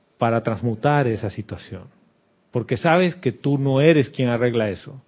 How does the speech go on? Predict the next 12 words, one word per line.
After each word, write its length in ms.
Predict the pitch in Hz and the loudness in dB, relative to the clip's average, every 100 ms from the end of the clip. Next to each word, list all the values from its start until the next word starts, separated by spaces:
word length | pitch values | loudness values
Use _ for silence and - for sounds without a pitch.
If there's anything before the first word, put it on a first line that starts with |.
| _ _ _ _ | _ _ _ _
Tú 140 | 110 | -6
sabes 260 | 113 117 120 | -2 -2 0
que 100 | 123 | 0
hay 100 | 113 | 2
alguien 480 | 127 131 123 113 104 | 0 -2 -4 -6 -8
que 100 | - | -12
está 200 | 98 101 | -12 -10
más 240 | 104 127 127 | -8 -6 -6
arriba 360 | 120 127 120 | -2 -2 -4
que, 220 | - 98 - _ _ _ _ _ _ - | -6 -10 -10 _ _ _ _ _ _ -12
que 100 | 101 | -10
tú. 200 | 101 | -10